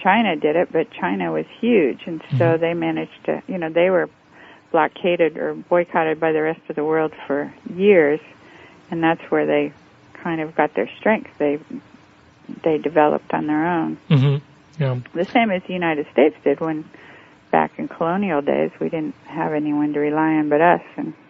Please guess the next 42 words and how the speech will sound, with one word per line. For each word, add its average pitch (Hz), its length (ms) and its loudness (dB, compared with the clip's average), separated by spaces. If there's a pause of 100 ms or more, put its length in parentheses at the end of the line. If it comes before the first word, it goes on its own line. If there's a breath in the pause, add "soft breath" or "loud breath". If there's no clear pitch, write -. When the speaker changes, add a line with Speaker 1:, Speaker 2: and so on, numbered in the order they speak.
(120)
Speaker 1:
so 151 140 -4
we 156 180 -8 (120)
developed 160 440 2
internally. 156 580 -4 (400)
Speaker 2:
Right. 143 240 0
We 156 120 0
became, 135 480 0
uh, 120 260 0 (220)
rugged 143 400 2
individuals, 135 720 0
right? 233 240 -2
Speaker 1:
Right. 240 560 2
Speaker 2:
<laughs> - 280 -4 (520 loud breath)
So 220 240 2
a - 20 -4
couple 262 240 2
more 208 160 4
things 147 300 0
here. 127 180 0 (300 loud breath)
You 262 180 0
know, 202 80 4
the 180 100 2
government 240 440 2
raised 135 260 2
the 120 60 2
debt 120 280 0
ceiling 123 380 2
a 113 40 0
few 120 200 0
weeks 110 300 -2
ago. - 320 -4 (240)
So - 180 0
I - 20 2
think 185 200 2
it - 20 2
went 160 160 2
from 127 200 0
nine 147 320 2
trillion 135 640 2
with 123 180 0
a 131 40 0
T 123 460 -2